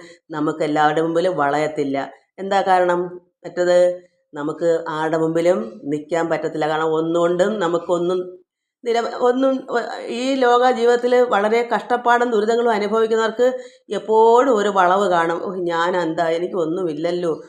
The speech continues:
മനസ്സിന് അങ്ങനെ ആ-, അങ്ങനെ വരുമ്പോൾ നമ്മൾ തനിയെ അങ്ങ് വളഞ്ഞു പോകും. അതുകൊണ്ട് ഭഗവാൻ വിചാരിച്ചു, ഇവരുടെ വളവിനെ മാറ്റണം. സർവ ലോ-, ഈ ലോക ജീവിതത്തിലെ സുഖ സൗകര്യങ്ങൾ മൊത്തവും കൊടു-, കൊടുക്കും.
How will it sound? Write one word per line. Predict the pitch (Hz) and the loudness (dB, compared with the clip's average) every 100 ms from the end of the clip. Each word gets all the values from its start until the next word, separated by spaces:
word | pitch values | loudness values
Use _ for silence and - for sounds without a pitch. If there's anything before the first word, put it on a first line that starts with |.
| _ _ | _ _
മനസ്സിന് | 170 160 170 180 | -8 -6 -4 0
അങ്ങനെ | 175 - 175 175 175 | 0 0 -2 0 0
ആ-, | 160 165 - | 0 -2 -2
അങ്ങനെ | 196 233 214 | -4 0 0
വരുമ്പോൾ | 202 208 | 0 -2
നമ്മൾ | 202 202 | -2 0
തനിയെ | 196 202 208 214 254 | 0 0 2 4 4
അങ്ങ് | 190 175 | 4 4
വളഞ്ഞു | 156 151 165 | 4 2 0
പോകും. | 143 135 135 - _ _ _ _ - | 0 -2 -4 -8 _ _ _ _ -10
അതുകൊണ്ട് | 214 240 269 269 | -2 2 4 2
ഭഗവാൻ | 233 196 190 254 302 | 2 2 4 2 2
വിചാരിച്ചു, | 202 196 190 196 | 2 2 0 0
ഇവരുടെ | 180 160 | 0 2
വളവിനെ | 170 165 165 175 190 220 269 269 | 2 2 2 2 2 2 0 -4
മാറ്റണം. | 151 147 139 143 165 226 151 - _ _ - | -4 -4 -4 0 0 0 -4 -10 _ _ -6
സർവ | 160 165 170 | -2 0 2
ലോ-, | 165 160 160 160 - | 0 -2 -2 -2 -2
ഈ | 165 175 | -2 0
ലോക | 175 165 180 254 | 2 4 2 0
ജീവിതത്തിലെ | 254 214 196 196 175 | -2 0 0 2 0
സുഖ | 170 147 156 156 | 0 -2 -2 2
സൗകര്യങ്ങൾ | 165 170 175 180 | 2 2 2 2
മൊത്തവും | 185 220 233 262 254 247 | 2 0 0 2 2 2
കൊടു-, | 202 156 139 | 2 0 0
കൊടുക്കും. | 151 139 - | -4 -4 -8